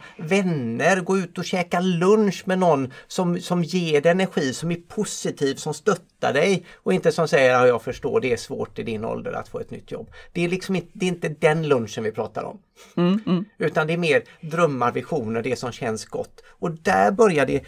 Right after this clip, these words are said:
Speaker 1: komma ett frö någonstans i kroppen. Som, som får då möjlighet att börja spira och växa. Och när det börjar växa så börjar man se möjligheter.
Speaker 2: Mm. Och det är de möjligheterna man då ska ta, ta tillvara på för att komma vidare till nästa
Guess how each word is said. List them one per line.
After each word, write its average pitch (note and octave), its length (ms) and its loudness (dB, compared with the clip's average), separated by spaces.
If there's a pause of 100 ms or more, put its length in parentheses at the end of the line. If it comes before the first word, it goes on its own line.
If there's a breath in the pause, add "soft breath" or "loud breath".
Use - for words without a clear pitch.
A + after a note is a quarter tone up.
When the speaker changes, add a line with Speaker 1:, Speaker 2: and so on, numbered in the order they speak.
(140 loud breath)
Speaker 1:
komma C3+ 260 -2
ett - 120 -4
frö G3 640 4
någonstans E3 600 2
i C3+ 60 -6
kroppen. D#3 540 0 (640 soft breath)
Som, E3 280 0 (140 loud breath)
som E3+ 220 -2
får F#3+ 180 -2
då E3+ 120 0
möjlighet D3 580 0
att C3 60 -4
börja B2+ 120 -4
spira C3+ 480 0
och D#3+ 120 2
växa. A#2 460 0
Och C#3 180 -6
när D3+ 120 0
det D3+ 100 -2
börjar C#3+ 180 0
växa C3+ 440 -4
så B2+ 140 -10
börjar A#2 140 -2
man A2+ 140 -6
se A#2 160 -6
möjligheter. G#2 600 -8 (840)
Speaker 2:
Mm. D#3+ 240 0 (280)
Och E3+ 80 0
det E3+ 60 2
är E3+ 40 4
de F3+ 200 4
möjligheterna D#3+ 480 0
man D#3 160 0
då D3 100 -2
ska - 120 -10
ta, - 180 -12 (160)
ta D#3+ 120 -6
tillvara E3 400 2
på D3 140 -6
för D#3 80 -4
att - 80 -8
komma D3 280 0
vidare C3 400 2
till B2 160 -4
nästa A#2+ 400 -6